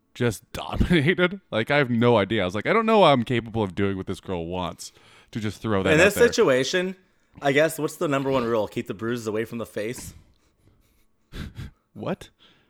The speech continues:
Speaker 2: Like, what's the, what's
Speaker 1: I think
Speaker 2: the
Speaker 1: the
Speaker 2: play?
Speaker 1: number
Speaker 2: I don't,
Speaker 1: one
Speaker 2: I don't even
Speaker 1: rule
Speaker 2: know what
Speaker 1: is,
Speaker 2: the fuck
Speaker 1: uh,
Speaker 2: we're
Speaker 1: no
Speaker 2: talking about
Speaker 1: bruises
Speaker 2: here.
Speaker 1: at all, Chad, probably.
Speaker 2: Well, you slapped their ass, so there's gonna be bruise on their ass for sure.
Speaker 1: Yeah, probably.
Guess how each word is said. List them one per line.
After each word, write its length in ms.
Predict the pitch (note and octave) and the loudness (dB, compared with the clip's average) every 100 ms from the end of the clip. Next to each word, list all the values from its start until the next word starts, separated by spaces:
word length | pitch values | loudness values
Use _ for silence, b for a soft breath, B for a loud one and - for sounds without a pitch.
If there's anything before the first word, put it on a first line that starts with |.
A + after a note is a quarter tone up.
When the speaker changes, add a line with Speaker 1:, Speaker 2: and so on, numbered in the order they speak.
| b b - | b b -4
Speaker 2:
Like, 140 | D3+ | 0
what's 260 | E3 G#3 - | 2 2 -2
the, 100 | C#3+ | -4
what's 160 | F3 | 2
Speaker 1:
I 40 | G3+ | 2
think 120 | A#3+ | 4
Speaker 2:
the 80 | A3+ | 4
Speaker 1:
the 20 | |
Speaker 2:
play? 80 | G#3 | 6
Speaker 1:
number 80 | A3 | 8
Speaker 2:
I 20 | |
don't, 60 | F#3+ | 8
Speaker 1:
one 80 | F3+ | 8
Speaker 2:
I 20 | |
don't 60 | D#3 F3 | 8 8
even 100 | E3+ | 8
Speaker 1:
rule 80 | C#3+ | 8
Speaker 2:
know 60 | B2 | 6
what 60 | |
Speaker 1:
is, 60 | A#2 | 6
Speaker 2:
the 40 | B2 | 6
fuck 160 | G#2 | 6
Speaker 1:
uh, 140 | F#2 E2+ | 4 2
Speaker 2:
we're 60 | |
Speaker 1:
no 120 | - B2 | 4 8
Speaker 2:
talking 100 | F#3 - | 8 8
about 40 | |
Speaker 1:
bruises 380 | D3 E3+ D3 B2 | 6 4 2 -2
Speaker 2:
here. 60 | |
Speaker 1:
at 80 | A#2+ | 4
all, 240 | A#2 B2+ G2+ | 6 6 4
Chad, 320 | G2 E2+ - | -2 -4 -4
probably. 500 | G#2 F#2+ D#2+ C#2+ F2 _ _ _ _ - | -6 -6 -10 -14 -14 _ _ _ _ -2
Speaker 2:
Well, 140 | F3 | 0
you 80 | F3 | 0
slapped 320 | - G3+ G3 | 0 -2 0
their 100 | C3 | 0
ass, 300 | B2 A#2+ - | 0 0 -4
so 100 | C3 | -8
there's 160 | B2+ A#2+ | -8 -8
gonna 80 | |
be 100 | C#3 | -10
bruise 280 | G#2+ C3 B2+ | -6 -6 -6
on 80 | A#2+ | -6
their 100 | A2 | -4
ass 240 | A2+ A2+ | -4 -6
for 100 | - | -10
sure. 440 | G#2+ - G#2 G2 - _ _ _ _ - _ _ _ _ _ _ _ _ _ _ _ _ _ _ _ - - | -16 -10 -8 -10 -14 _ _ _ _ -20 _ _ _ _ _ _ _ _ _ _ _ _ _ _ _ -20 -20
Speaker 1:
Yeah, 200 | F2 D2+ | -20 -14
probably. 420 | - F2+ D#2+ | -12 -12 -14